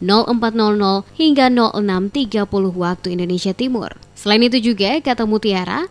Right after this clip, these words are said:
lembaga penyiaran wajib menggunakan S D M lokal, termasuk program lokal dan siaran lokal, wajib diproduksi di lembaga penyiaran, baik lokal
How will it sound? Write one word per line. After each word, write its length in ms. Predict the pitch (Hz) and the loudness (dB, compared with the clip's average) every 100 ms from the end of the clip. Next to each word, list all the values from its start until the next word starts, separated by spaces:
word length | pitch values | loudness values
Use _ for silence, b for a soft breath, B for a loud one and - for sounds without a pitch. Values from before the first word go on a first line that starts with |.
| - - | -10 -2
lembaga 480 | 202 214 240 302 | 2 4 4 2
penyiaran 460 | 311 285 269 277 302 | 2 2 4 4 2
wajib 400 | 254 233 196 262 | 4 2 0 0
menggunakan 540 | 233 214 208 208 240 - | 0 2 0 0 -2 -2
S 240 | 226 - | -4 -2
D 140 | 233 226 | -4 -2
M 180 | 226 | -2
lokal, 460 | 226 269 254 107 - - - | -2 -4 -6 -8 -10 -6 0
termasuk 640 | 294 302 302 - 208 359 - | 4 4 2 0 -2 -2 -2
program 400 | 202 170 220 240 | -4 0 0 2
lokal 460 | 214 202 233 262 220 | 2 2 2 2 2
dan 160 | 202 | 0
siaran 400 | 202 220 208 214 | 0 0 2 2
lokal, 400 | 240 277 214 71 - - | 2 0 -4 -4 -8 -6
wajib 400 | 180 185 220 220 | 0 2 4 4
diproduksi 560 | 226 214 220 240 254 220 | 4 4 2 2 0 0
di 80 | |
lembaga 480 | 277 302 254 226 226 | 2 4 4 2 0
penyiaran, 560 | 214 196 185 180 170 - - - | 0 0 0 0 -4 -8 -14 -10
baik 240 | 185 185 190 | -6 -4 -2
lokal 480 | 190 - 196 349 | -2 0 0 0